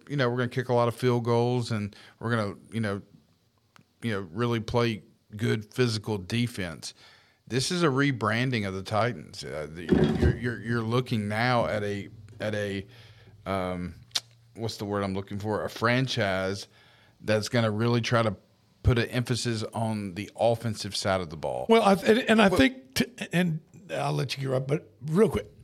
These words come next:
Speaker 2: you can't score, you can't average seventeen, eighteen points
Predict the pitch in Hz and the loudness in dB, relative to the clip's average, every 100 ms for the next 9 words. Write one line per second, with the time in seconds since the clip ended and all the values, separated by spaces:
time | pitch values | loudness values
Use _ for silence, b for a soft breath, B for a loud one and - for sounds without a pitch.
0 | b b b b 180 160 247 294 294 - | b b b b 4 8 6 6 4 6
1 | 185 175 160 165 202 175 233 247 254 160 | 6 8 8 8 8 6 6 4 6 6
2 | 165 147 165 156 - 190 170 - 175 170 | 6 8 6 6 6 6 6 6 8 8
3 | 175 - 175 135 - 170 165 175 - - | 6 6 6 8 8 8 8 6 2 0